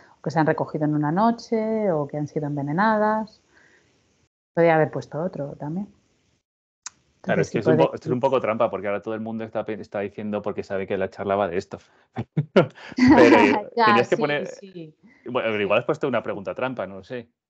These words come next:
Speaker 1: A
Speaker 2: ¿Quién
Speaker 1: lo
Speaker 2: sabe?
Speaker 1: mejor he puesto, bueno, hay dos posibilidades de cristales, o puede que no, ¿eh? No. Bueno,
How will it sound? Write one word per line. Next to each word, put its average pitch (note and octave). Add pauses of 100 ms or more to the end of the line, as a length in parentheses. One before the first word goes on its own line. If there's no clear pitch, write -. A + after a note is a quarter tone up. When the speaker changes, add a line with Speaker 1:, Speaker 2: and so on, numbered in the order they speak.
(160)
Speaker 1:
A G3
Speaker 2:
¿Quién B3+
Speaker 1:
lo F3
Speaker 2:
sabe? G#2+
Speaker 1:
mejor F2
he -
puesto, E3+
bueno, E3+
hay F#3
dos G#3
posibilidades F#3
de E3
cristales, F3
o F3
puede E3+
que G3
no, E3
¿eh? F3+
No. D#3 (920)
Bueno, E3+